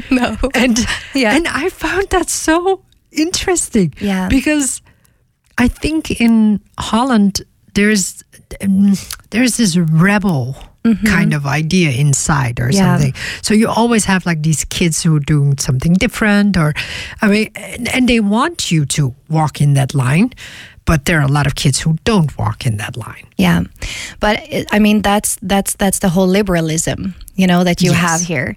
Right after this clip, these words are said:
Speaker 1: That's a different kind of, kind of energy that you have. I don't know. In, in Sweden, we're so well behaved and polite, and we have a, we have another law. I feel like we have a lot of laws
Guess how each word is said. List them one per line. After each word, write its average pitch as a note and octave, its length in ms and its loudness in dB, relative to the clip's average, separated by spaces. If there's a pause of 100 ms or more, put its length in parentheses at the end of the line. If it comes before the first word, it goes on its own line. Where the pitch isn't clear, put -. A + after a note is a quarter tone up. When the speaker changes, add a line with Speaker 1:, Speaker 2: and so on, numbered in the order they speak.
(480)
Speaker 1:
That's F#3+ 200 -2
a F#3 40 -2
different F#3+ 340 -2
kind F#3 240 0
of, E3+ 360 -4
kind F#3+ 200 2
of F3 100 2
energy F#3+ 440 2
that D#3 200 -2
you D#3+ 80 2
have. E3 380 -2 (540)
I G#3 120 2
don't G3+ 120 4
know. G3+ 220 2
In, F#3 380 0
in G3+ 240 2
Sweden, G#3 420 2
we're F#3 320 2
so F#3+ 380 0
well F#3+ 360 0
behaved F3+ 840 0
and G3 120 2
polite, F#3+ 600 0
and F#3+ 120 2
we F#3+ 80 4
have F#3 160 2
a, F#3 140 0
we G#3+ 80 2
have A3 160 2
another G3+ 300 2
law. E3 320 2
I G3+ 80 0
feel G#3 160 0
like G#3 160 0
we G3 60 0
have G3 120 2
a F#3+ 60 2
lot F#3+ 160 2
of F#3 80 -2
laws A#3 240 2